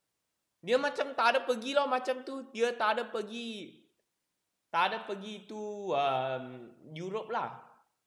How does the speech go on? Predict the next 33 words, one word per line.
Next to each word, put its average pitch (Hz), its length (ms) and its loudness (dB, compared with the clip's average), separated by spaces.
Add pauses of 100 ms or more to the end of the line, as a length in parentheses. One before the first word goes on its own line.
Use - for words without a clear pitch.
(2250)
Look 170 160 -4
at 147 80 -2
him. 151 240 -6
He's 143 160 -10
like - 240 0
a, - 80 -4 (560)
he's - 320 -16
ma-, 175 240 -6
dia 202 160 -2
macam 202 320 -4
anak-anak. 147 880 -2
Look 175 240 -4
like, 160 240 2
like, 151 240 2
like 156 240 2
a 139 240 0
school 208 480 -8
boy. 143 480 2
You 135 80 -6
see 185 240 -8
that? - 400 -2
That's 233 240 2
what 247 160 10
I 202 320 8
look 196 160 0
like 151 240 4
when 131 160 0
I 143 80 4
was 135 240 -2
at - 160 -10
school, 147 400 -8
you 113 160 -8
know? 127 160 -6